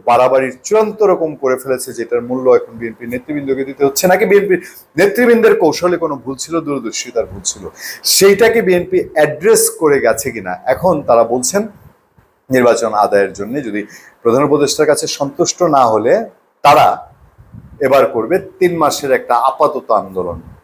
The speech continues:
আন্দোলন কি, মিছিল করবে, সমাবেশ করবে, রাজপথে থাকবে, যোগপথের শরিকদের নিয়ে তারা এইসব কর্মকাণ্ড করবে। তো সেইটা যদি করতে যায়, আস্তে আস্তে, আস্তে আস্তে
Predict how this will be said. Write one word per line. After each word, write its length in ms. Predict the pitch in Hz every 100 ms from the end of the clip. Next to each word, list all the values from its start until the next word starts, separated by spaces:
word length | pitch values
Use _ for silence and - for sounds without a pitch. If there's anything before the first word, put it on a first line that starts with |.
| -
আন্দোলন 340 | 117 117 127
কি, 140 | 123 196
মিছিল 300 | 156 - 107
করবে, 240 | 107 104
সমাবেশ 420 | - 101 95 98
করবে, 260 | - 98 101
রাজপথে 440 | 98 - - 101
থাকবে, 280 | 104 104 127 - - -
যোগপথের 360 | 156 151 151 131
শরিকদের 460 | - 151 123 123
নিয়ে 300 | 117 139 226
তারা 220 | 233 107
এইসব 420 | 110 135 127 170 180 -
কর্মকাণ্ড 500 | 147 131 120 113 113
করবে। 360 | 113 160 113 85 - - - - - -
তো 100 | 185
সেইটা 440 | - - 240 269
যদি 220 | 269 247
করতে 600 | 247 - 226 - - 170
যায়, 360 | - 127 110 82 - _ - _ _ _ _ _ _ _ _ -
আস্তে 360 | 165 - 226
আস্তে, 320 | 220 - -
আস্তে 320 | 139 - - 135
আস্তে 400 | 117 - 98